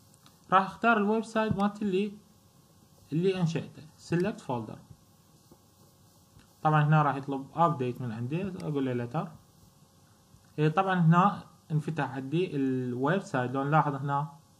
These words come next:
مجرد ما اخلي المؤشر راح يقول لي ويب سايت. اذا انا حاليا داخل ملف او داخل فولدر الويب سايت. المفروض انشئ اول ملف، من هنا اقول له نيو فايل،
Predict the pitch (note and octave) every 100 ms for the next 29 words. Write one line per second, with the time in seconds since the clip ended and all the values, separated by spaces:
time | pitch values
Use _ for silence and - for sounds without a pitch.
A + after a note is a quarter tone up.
0 | _ C#3 C3 D#3+ C#3 C#3 C3+ D#3 D3+ D3
1 | D3+ F#3+ F#3+ C#3+ C#3 D#3+ D3 A#2 A#2 B2
2 | D3 D#3+ - _ E3+ F3+ E3+ E3 D#3+ D#3+
3 | D3+ D#3 D3+ D3 D3 D3+ D3+ - - -
4 | _ _ _ C3 C3 F#3 - - _ _
5 | _ _ _ _ - C3+ C3+ C3+ C3 C3
6 | C#3+ D3 - - F3+ F#3 G#3 G3+ D#3 D3
7 | C#3+ C#3 D#3+ G#3 A3 - A#2 B2 C3+ -
8 | - _ E3 E3 G3+ F#3 G3 F#3 E3 D#3+
9 | D#3+ C3+ B2 C3+ F3 - - D#3+ D3 C3+
10 | B2+ C3+ C3+ C3+ D3+ - B2 D3